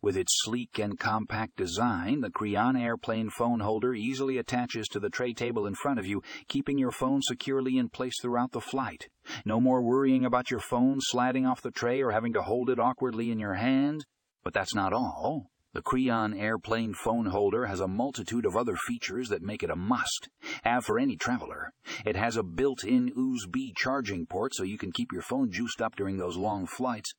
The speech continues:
Plus, it doubles as a convenient stand, allowing you to watch movies or video chat without having to hold your phone the entire time. So whether you're a frequent flyer or just planning your next vacation, the Kryon airplane phone holder is a game changer.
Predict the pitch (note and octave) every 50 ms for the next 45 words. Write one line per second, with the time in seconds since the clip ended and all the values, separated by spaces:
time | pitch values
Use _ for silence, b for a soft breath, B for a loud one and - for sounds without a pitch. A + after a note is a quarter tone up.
0 | _ _ _ _ _ _ _ - A#2 A#2 C3 C3+ - C3 B2+ A#2+ G2+ F#2+ A#2 A#2
1 | A#2+ C3+ C3+ C3 A#2+ B2+ C3 B2 C3+ C3 - C#3 C3 A2+ G#2+ A2+ A2+ A2+ A2 A#2
2 | A#2 A#2+ - - - - C3 B2 A2 - - - - - - B B B B -
3 | F#2+ G#2 G#2+ A#2 A#2+ A#2 A#2 A#2+ A2 A2 G2 G2+ A2+ A#2+ C3 B2+ - - G#2+ A2+
4 | B2 C3 B2 A2+ B2 B2+ C#3 C3 A#2+ G#2 F#2+ F2+ F2 F2 A2+ C#3 C#3 A2 F#2+ F2
5 | E2 D#2 - - G2+ F#2 G#2+ C3 - F#2+ F#2 F#2+ G#2 G#2 G2+ G#2+ G#2 G#2 G2 G2
6 | F#2 F#2+ G#2+ B2 B2+ A#2+ A#2 G#2 F#2 - - A#2+ A#2 A2+ G2+ F#2 F2+ F2+ F2 E2
7 | - A2 C3 B2+ F#2+ F2 - - A#2 A#2 F#2 D2 - - - - - _ B B
8 | B B B - - B2+ B2+ C#3 C#3 B2+ C3 C3+ C3+ C3 C3 C3 B2+ B2 A#2 -
9 | - D3 C#3+ - C3+ B2 A2+ - - C3+ C#3+ C#3+ C3+ F#2 E2 G#2+ B2+ A#2+ G#2 F#2+
10 | G2+ A2 - - - B2 B2+ C3 B2 A#2+ A2 G#2 G2+ G#2 B2 C3+ - - - G2+
11 | F#2+ - - B2+ C3+ C3+ A#2 A2 G#2+ G2+ B B B B B - - - - C3
12 | C3+ C#3+ C#3 B2+ A#2 A2+ A2+ A2 - - C3+ C3 B2+ A#2 - A#2+ A#2 A2 G2+ F#2+
13 | - B2 B2+ C3+ C3 G#2+ E2 E2 F#2 F#2 G#2+ C3 C3+ A2+ F#2 G2+ F#2+ E2+ D#2+ E2+
14 | A#2+ - D#3 C#3 A#2 - - - - - - - - - - -